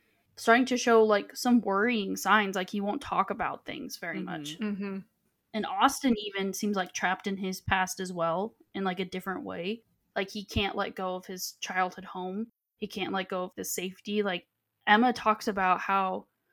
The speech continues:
Speaker 1: they're gonna, like, leave is what my assumption was. She's like, "Oh, you haven't told him
Speaker 2: Yeah.
Speaker 1: yet?
Speaker 3: Mm-hmm.
Speaker 1: Like, you haven't told him that you're leaving? What's he gonna do?"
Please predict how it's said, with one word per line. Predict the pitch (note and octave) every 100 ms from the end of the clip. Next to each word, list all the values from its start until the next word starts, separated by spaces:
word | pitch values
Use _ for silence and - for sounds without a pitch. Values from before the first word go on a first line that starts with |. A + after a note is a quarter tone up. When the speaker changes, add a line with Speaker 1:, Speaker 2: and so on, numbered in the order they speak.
| _ _ -
Speaker 1:
they're | G3+
gonna, | G3 G3 G3
like, | G3 F#3+ -
leave | G3+ F#3+ G3 B3 C4+ -
is | G#3+
what | G3 G3
my | G3
assumption | F#3 - G3+ - B3+
was. | C4 C#4
She's | A#3 G#3
like, | G3+
"Oh, | G#3+
you | G3+
haven't | G3 G3
told | - -
him | G3+ G#3
Speaker 2:
Yeah. | A#3
Speaker 1:
yet? | C4
Speaker 3:
Mm-hmm. | G#3+ G#3 G3+ G3
Speaker 1:
Like, |
you | G3+
haven't | G#3 G3
told | - G3
him | G3+
that | F#3+
you're | G3 G3
leaving? | F#3+ F#3+ A3+
What's | G#3
he | G#3+
gonna | G3+ G3 F#3
do?" | G3 B3+ G3+ G3+